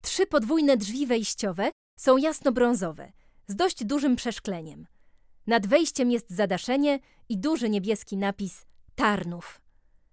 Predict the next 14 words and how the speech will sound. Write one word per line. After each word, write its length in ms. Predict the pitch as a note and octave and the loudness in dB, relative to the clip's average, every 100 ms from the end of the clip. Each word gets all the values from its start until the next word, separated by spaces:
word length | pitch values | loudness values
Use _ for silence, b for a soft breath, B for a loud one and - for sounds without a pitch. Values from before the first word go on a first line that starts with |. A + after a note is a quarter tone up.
| - | -2
Powyżej 440 | B3+ B3 E4+ C4+ G#3 | 0 2 2 0 -2
niego 300 | F#3+ G#3+ D4 | 2 4 4
znajduje 460 | A#3+ G#3+ C4+ C4 | 2 0 0 0
się 160 | B3 A3 | -2 -2
duże 360 | F#3+ C#4+ G#3 | 0 0 -2
półokrągłe 680 | F#3+ B3 - A3 A#3+ A3+ G3+ | -2 -2 -2 -2 -2 0 -2
okno, 400 | G3+ F3+ - C4 D4+ _ _ _ - | -4 -6 -4 -4 -4 _ _ _ -4
a 80 | A#3 | 0
na 120 | A3 | 2
nim 220 | G#3+ G#3 | 2 0
biała 380 | F#3 C#4 B3+ A#3 | 2 2 2 0
okrągła 520 | G#3+ A3 G#3+ G3 G3 | -2 -2 -2 0 -4
tarcza 420 | - D4 - G#3 | -4 -6 -6 -6
zegarowa. 580 | F3 E3+ F3+ E3 D#3 F3+ | -6 -4 -6 -8 -12 -20